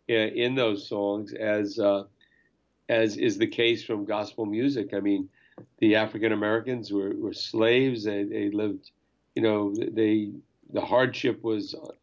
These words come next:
un-, unthinkable. And I think, uh,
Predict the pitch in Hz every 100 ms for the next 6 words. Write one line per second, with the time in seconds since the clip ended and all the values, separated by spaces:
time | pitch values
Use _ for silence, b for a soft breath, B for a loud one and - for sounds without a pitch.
0 | - - - 147 110 92 127 160 156 113
1 | 107 113 _ b b b _ - 110 110
2 | 101 120 110 117 110 107